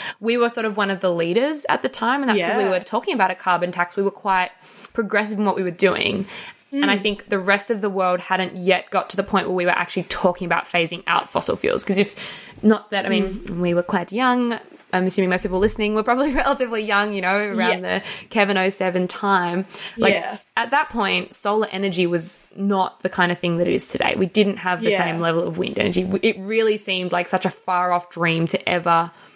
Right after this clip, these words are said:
Speaker 1: get away from fossil fuels, and therefore the fact that
Speaker 2: Yeah.
Speaker 1: we still mine a lot of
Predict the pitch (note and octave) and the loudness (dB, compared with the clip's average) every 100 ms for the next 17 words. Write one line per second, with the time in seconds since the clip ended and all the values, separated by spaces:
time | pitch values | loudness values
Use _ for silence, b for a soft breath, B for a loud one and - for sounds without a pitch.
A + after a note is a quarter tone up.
0 | B _ G3+ F3 F3 E3+ F3+ F3+ F3 F3+ | B _ 0 2 0 -2 0 0 0 -2
1 | F#3+ C4 B3 G3+ F#3+ F#3 F#3 - F3 - | 0 0 2 0 0 -2 -4 2 2 2
2 | B3 A3+ F#3 F#3 F3+ F3+ - F#3 E3+ E3 | 0 0 2 0 0 -2 -2 2 2 0
3 | E3 D#3+ E3 F3 E3+ E3+ E3 - E3+ | 0 0 0 -2 0 0 0 0 -2